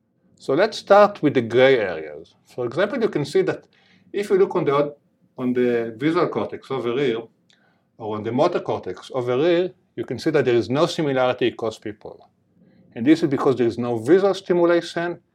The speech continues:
and there is no motor movement. And if you will see a movie, for example, you will see a lot of locking and similar activity across people in the visual cortex. But now let's look on the areas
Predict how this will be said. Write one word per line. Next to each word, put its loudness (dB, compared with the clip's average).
and -6
there 2
is 2
no 2
motor 0
movement. -10
And 0
if 0
you 8
will 4
see 4
a 6
movie, 2
for 4
example, -2
you -2
will 0
see -2
a -4
lot 2
of -6
locking 4
and -8
similar 0
activity 2
across -4
people -2
in -4
the -4
visual -8
cortex. -18
But -4
now 6
let's 4
look 6
on 4
the 4
areas 4